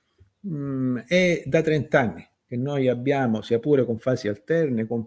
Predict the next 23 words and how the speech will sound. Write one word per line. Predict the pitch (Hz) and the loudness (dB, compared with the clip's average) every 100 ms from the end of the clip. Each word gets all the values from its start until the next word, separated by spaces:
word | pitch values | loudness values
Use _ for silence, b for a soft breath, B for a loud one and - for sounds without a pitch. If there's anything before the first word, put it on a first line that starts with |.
| - | -8
maggiore | 123 117 113 147 156 123 | -6 -4 0 2 4 4
o | |
minore | 120 131 147 120 | 2 0 0 -2
intensità, | 110 123 113 120 165 156 - | -4 -6 -6 -4 -4 -4 -4
anche | 170 185 - | -2 -2 0
a | 139 | -2
seconda | - 135 160 175 156 131 | 0 -2 0 0 2 2
del | 127 151 147 | 2 2 0
favore | - 135 160 151 | -2 0 2 2
sociale | - 127 131 113 92 90 | 0 -4 0 -2 -2 -6
che | 104 | -4
aveva | 113 120 107 | 0 0 -2
l'una | 127 123 | -2 -2
parte | 117 139 - 110 | -2 -4 -4 -6
o | |
l'altra, | 95 76 - - 131 - _ _ _ _ _ _ _ | -6 -8 -12 -12 -12 -14 _ _ _ _ _ _ _
no? | - 123 - | -6 -6 -6
E | - 110 | -14 -6
quindi, | 151 147 127 120 120 b b b b | -2 0 2 0 -2 b b b b
eh, | - 120 113 107 104 | -14 -10 -8 -8 0
della, | 135 147 143 135 127 123 | 4 4 6 6 6 4
del, | 135 139 123 - | 2 2 0 0
mm, | 117 | -4